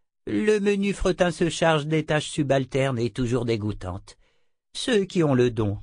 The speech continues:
comme Ral, ne sont pas simples à convertir pour le Gardien, mais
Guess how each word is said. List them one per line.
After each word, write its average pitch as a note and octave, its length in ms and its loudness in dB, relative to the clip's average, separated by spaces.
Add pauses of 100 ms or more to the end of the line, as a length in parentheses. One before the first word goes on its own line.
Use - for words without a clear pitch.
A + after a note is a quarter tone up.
(140)
comme A2 200 2
Ral, A2 400 2 (300)
ne A3+ 180 2
sont D#3 240 -2
pas A#2+ 160 2
simples B2+ 400 -2
à B2 60 -4
convertir A#2+ 580 -2
pour A2+ 180 -4
le A#2 80 0
Gardien, A#2+ 460 -2
mais A2+ 320 -4